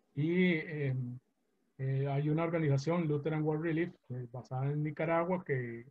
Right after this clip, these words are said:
eh, logró establecer una, una plataforma de cacao móvil donde va, eh, permitiendo a los productores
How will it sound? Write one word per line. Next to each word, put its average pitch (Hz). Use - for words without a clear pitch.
eh, 120
logró 127
establecer 143
una, 147
una 151
plataforma 147
de 151
cacao 147
móvil 185
donde 139
va, 139
eh, 131
permitiendo 160
a 139
los 147
productores 170